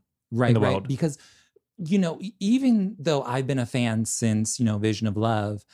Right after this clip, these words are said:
Speaker 1: I was very young. So a lot of these singles weren't in my collection, of these early singles.
Speaker 2: Mm.
Speaker 1: So, like, I ripped them from the internet once that became available. But, like, I think Someday was the only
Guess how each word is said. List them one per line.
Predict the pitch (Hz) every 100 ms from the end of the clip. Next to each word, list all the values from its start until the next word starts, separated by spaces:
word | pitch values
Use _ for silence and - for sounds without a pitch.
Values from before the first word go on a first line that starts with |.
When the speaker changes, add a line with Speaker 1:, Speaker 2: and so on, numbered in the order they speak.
| _ _ _ 151
Speaker 1:
I |
was | 175 226 - -
very | 135 120 117 143 131
young. | 107 117 131 110 104
So | 101 120
a | 110
lot | 110 131
of | 175
these | 147 131 -
singles | - 131 139 127 113 110 107 104 110
weren't | 110 123 127
in | 123
my | 113 101
collection, | - 113 107 113 -
of | 98
these | 104 117 -
early | 110 113 135
singles. | 139 110 113 139 165 196 131
Speaker 2:
Mm. | 120 104 -
Speaker 1:
So, | - 190
like, | 160 156 -
I | 151 214 220 - _ _ _
ripped | 127 107 135 -
them | 135 123
from | 117 120
the | 107
internet | 123 143 120 104 113
once | 110 107 -
that | 110 143
became | 123 - 107
available. | 98 98 95 92 98
But, | 95 113 -
like, | 113 104 _ _ _ _
I | 143
think | 139 226
Someday | - - 135 135 147 113 98 95 -
was | 113 107
the | 120 -
only | 135 147 151 135 120 110 110